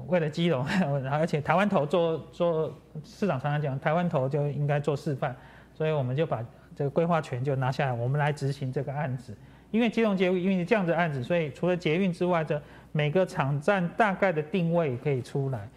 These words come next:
每个场站未来可以提供青年社会住宅，跟每个场站面对，因为基隆河谷更重要还是生态跟这个我们叫韧性城市的这样的状况之下的一些原则也可以被定义出来。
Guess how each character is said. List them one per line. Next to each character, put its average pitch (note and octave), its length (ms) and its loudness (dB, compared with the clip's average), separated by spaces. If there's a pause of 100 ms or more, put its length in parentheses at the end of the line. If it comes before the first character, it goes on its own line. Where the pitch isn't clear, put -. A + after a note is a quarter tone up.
(300)
每 D3+ 120 0
个 F#3 100 2
场 F#3 240 -2
站 F#3+ 180 2
未 G#3 180 2
来 D#3 140 2
可 F3 120 0
以 E3+ 60 2
提 D#3+ 180 -2
供 E3+ 220 0
青 F#3+ 280 0
年 D#3 180 0
社 F3 180 2
会 F3 160 2
住 E3+ 220 0
宅， C#3+ 200 -4
跟 F#3 140 0
每 E3+ 140 0
个 F3 80 2
场 E3 200 -2
站 F3+ 140 2
面 F#3 200 2
对， F3+ 160 2 (420)
因 G#3+ 80 2
为 G#3+ 40 4
基 B3 120 2
隆 A3 100 2
河 G3+ 80 2
谷 F#3 100 0
更 G3 200 2
重 F#3 160 2
要 F3 120 2
还 D#3 100 2
是 D#3 80 0
生 E3 300 2
态 E3+ 260 2
跟 D3+ 220 0
这 D3 120 -2
个 C3+ 220 -2
我 B2+ 120 -6
们 C3+ 80 -2
叫 D#3+ 160 2
韧 E3 160 2
性 D#3 180 -2
城 C#3 200 -4
市 D3 140 -6
的 C#3 120 -4
这 F3 100 -2
样 D3+ 100 -2
的 C#3+ 60 -2
状 D3 160 -4
况 D3+ 140 -6
之 C#3+ 160 -6
下 D3+ 160 -2
的 C3+ 140 -6
一 E3+ 100 -4
些 E3 160 0
原 D3 280 2
则 B2+ 180 -4
也 B2+ 100 -4
可 C#3 120 -2
以 - 20 0
被 C#3+ 160 -2
定 C#3 200 -2
义 B2+ 80 0
出 C3 240 -8
来。 B2 140 -10